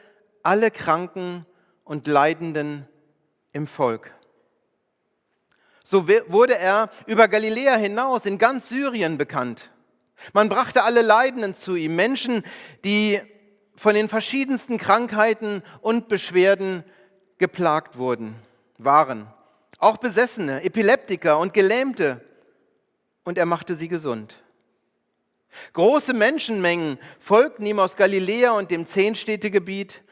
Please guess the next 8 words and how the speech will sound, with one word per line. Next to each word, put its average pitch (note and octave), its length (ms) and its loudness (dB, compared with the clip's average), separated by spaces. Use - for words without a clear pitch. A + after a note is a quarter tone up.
aus G#3 180 2
Jerusalem A#3+ 640 2
und G#3+ 180 -6
Judäa A3 580 0
und G3 100 -6
aus G#3 160 2
der F#3+ 160 4
Gegend G#3+ 480 -4